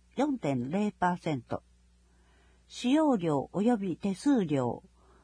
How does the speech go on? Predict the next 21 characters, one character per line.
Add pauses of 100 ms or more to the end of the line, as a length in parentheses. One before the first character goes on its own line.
十
億
三
千
百
六
十
六
万
円。 (520)
構
成
比、 (260)
一
点
五
パ
ー
セ
ン
ト。